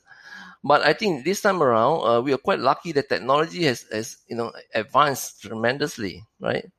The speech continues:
Uh, video conferencing is now, uh, becoming quite common. Uh, I, you know, everybody is locked down in their home, but the meetings continue to, to go on. <laughs>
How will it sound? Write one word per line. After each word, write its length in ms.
Uh, 460
video 300
conferencing 680
is 140
now, 260
uh, 340
becoming 420
quite 240
common. 520
Uh, 400
I, 180
you 180
know, 260
everybody 340
is 140
locked 220
down 140
in 40
their 100
home, 380
but 260
the 180
meetings 400
continue 440
to, 180
to 80
go 200
on. 380
<laughs> 240